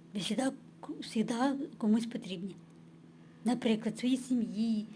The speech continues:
чоловіку, дітям, сестрі, брату, мамі, папі. Ну, ви поняли. Тому не говоріть, що нікому не потрібні. І ще не говоріть, що вам жити надоїло, що я щось з собою зроблю, що я покончу.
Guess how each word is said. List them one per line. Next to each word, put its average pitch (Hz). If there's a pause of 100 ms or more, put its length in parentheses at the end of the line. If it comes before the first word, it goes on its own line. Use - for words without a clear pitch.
(300)
чоловіку, 233
дітям, 214 (120)
сестрі, 220
брату, 214 (800)
мамі, 220
папі. - (320)
Ну, 226
ви 233
поняли. 190 (2000)
Тому 220
не 269
говоріть, 254
що 196
нікому 196
не 185
потрібні. 160 (1040)
І 254
ще 262
не 240
говоріть, 214
що 214
вам 226
жити 226
надоїло, 220 (360)
що -
я 226
щось 202
з -
собою 202
зроблю, 160
що -
я 208
покончу. 160